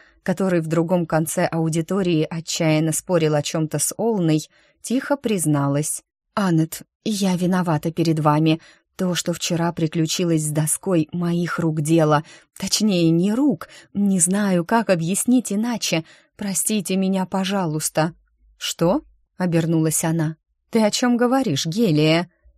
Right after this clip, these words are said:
«Ваша доска», смущённо пояснила я. «Она взорвалась вчера». «И ты утверждаешь, что дело в тебе?» Аннет подошла и присела рядом. Я прикусила губу и кивнула,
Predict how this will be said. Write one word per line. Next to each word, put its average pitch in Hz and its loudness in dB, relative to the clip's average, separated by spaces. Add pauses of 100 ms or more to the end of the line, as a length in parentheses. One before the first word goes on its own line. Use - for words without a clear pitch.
(200)
«Ваша 202 0
доска», 190 0 (340)
смущённо 165 -2
пояснила 170 0
я. 156 -2 (480)
«Она 196 0
взорвалась 190 0
вчера». 160 -2 (480)
«И 247 0
ты 190 0
утверждаешь, 165 0
что - -2
дело 156 2
в - -14
тебе?» 160 0 (440)
Аннет 170 2
подошла 170 -2
и 220 -4
присела 143 -4
рядом. 143 -2 (400)
Я 214 2
прикусила 160 -2
губу 160 0 (300)
и 294 6
кивнула, 160 0